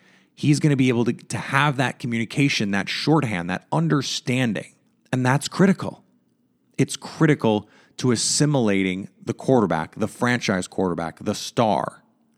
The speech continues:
the heart of this team into this new offense and getting him to buy in. So having someone that he knows really works in their favor, and he deserves it. He really does. That, again,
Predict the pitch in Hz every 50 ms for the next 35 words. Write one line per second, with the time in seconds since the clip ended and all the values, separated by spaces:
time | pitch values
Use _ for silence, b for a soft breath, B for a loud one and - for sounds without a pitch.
0 | _ _ - - 95 85 - 123 123 123 120 110 113 107 98 - - - 113 101
1 | 95 - - - - _ _ _ _ _ _ _ _ _ _ _ _ _ _ _
2 | _ - 123 123 120 113 - 123 107 107 104 - - 107 107 101 95 98 98 95
3 | - 95 92 - - - - 117 123 127 139 135 131 131 131 113 104 110 104 101
4 | 98 95 92 80 - - _ _ b b b b b b - 110 - - 131 135
5 | 156 156 - - 143 135 131 127 123 127 120 _ _ _ - 101 95 113 131 131
6 | 131 175 196 - 85 - - - - - _ _ _ _ _ _ _ _ _ _
7 | _ _ _ - - 107 135 147 147 143 131 123 127 131 139 - - 123 120 120
8 | 117 113 - 120 117 113 107 101 101 95 - - _ - 107 107 104 104 107 104
9 | 107 - _ _ _ _ _ _ _ _ _ _ _ _ - - 127 120 117 -
10 | 123 107 104 92 85 90 90 - _ _ - 123 120 113 120 127 123 120 113 104
11 | 104 95 90 85 85 - - - 110 101 101 104 104 - - - 120 120 113 113
12 | 98 87 85 82 -